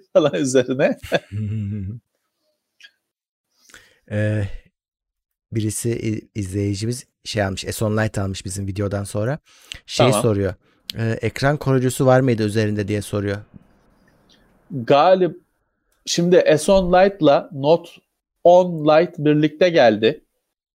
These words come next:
Speaker 1: Dolayısıyla karıştırıyor olabilirim ama galiba ince bir film vardı. Ama
Speaker 2: Hmm.
Speaker 1: karıştırıyor olabilirim. Yani çünkü ikisi, ikisi birlikte geldi.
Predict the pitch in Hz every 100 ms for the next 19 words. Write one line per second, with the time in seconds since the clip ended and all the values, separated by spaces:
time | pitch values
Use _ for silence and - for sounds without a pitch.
0 | _ 139 135 165 160 190 175 160 151 147
1 | 147 - - 180 196 180 175 185 196 202
2 | 156 175 165 120 170 208 175 165 151 151
3 | 147 165 156 151 156 151 135 143 151 120
4 | 113 175 _ _ _ _ _ _ _ _
5 | - 180 185 175 - _ _ _ _ _
6 | - 156 160 - - 180 180 151 151 151
7 | 147 113 123 135 127 123 - _ - -
8 | - 165 170 147 180 147 - - 165 190
9 | 160 165 170 170 190 165 131 123 151 175